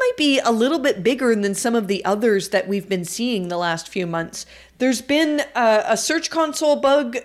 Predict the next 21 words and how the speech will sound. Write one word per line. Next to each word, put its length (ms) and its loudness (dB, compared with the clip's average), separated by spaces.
that 420 2
I'll 140 2
mention. 640 -2
It 180 -4
has 220 0
to 100 -6
do 220 0
with 240 2
if 160 -6
you 80 -4
got 220 2
this 160 -2
message 420 -2
about 340 2
insufficient 840 -2
H 300 -4
T 140 -6
T 200 -6
P 200 -2
S 200 0
coverage. 640 -2